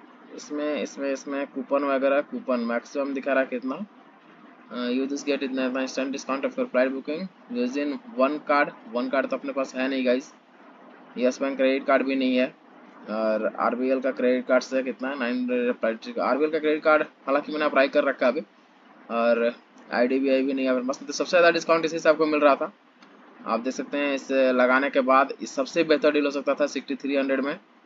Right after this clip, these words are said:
और उसके बाद एचडीएफसी का card था इधर, तो एचडीएफसी ईएमआई में convert नहीं करूँगा, नहीं तो ये भी एक बेहतर डील था। सिक्सटी फ़ाइव हंड्रेड में off season में price, अ, ticket का जाता है,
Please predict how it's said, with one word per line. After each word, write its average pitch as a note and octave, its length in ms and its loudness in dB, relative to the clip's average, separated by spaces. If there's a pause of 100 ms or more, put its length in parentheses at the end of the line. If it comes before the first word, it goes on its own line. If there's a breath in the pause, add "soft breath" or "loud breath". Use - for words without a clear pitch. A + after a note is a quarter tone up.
(280)
और A2+ 280 2
उसके - 260 -2
बाद B2+ 280 6
एचडीएफसी C3+ 540 0
का C#3 80 2
card C3 280 4
था C#3 60 2
इधर, C3+ 200 2
तो C#3 120 -2
एचडीएफसी C3+ 440 -2
ईएमआई C#3 200 -2
में C3+ 140 -4
convert C3+ 360 -4
नहीं C#3+ 100 -4
करूँगा, C3 280 0
नहीं C#3 100 -4
तो B2+ 100 -6
ये B2 100 2
भी C3+ 160 0
एक C3 140 -4
बेहतर B2+ 240 0
डील C3 180 0
था। C3+ 120 -4
सिक्सटी C3 260 -10
फ़ाइव C3 300 0
हंड्रेड C3 220 0
में C3 100 0
off B2 200 2
season C3 240 -6
में C3 80 -4
price, - 440 -2
अ, A2+ 180 -2
ticket A#2 260 -4
का B2 120 2
जाता A#2+ 220 2
है, B2+ 160 0